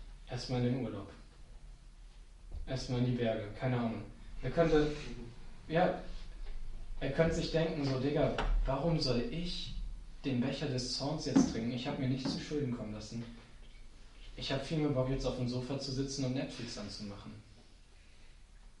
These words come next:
Er hätte die Möglichkeit gehabt,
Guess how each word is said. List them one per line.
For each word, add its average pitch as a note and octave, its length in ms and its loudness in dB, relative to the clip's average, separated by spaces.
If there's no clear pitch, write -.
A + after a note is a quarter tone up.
Er B2+ 160 -2
hätte D3+ 340 0
die A#2 340 2
Möglichkeit - 640 0
gehabt, A#2+ 340 -4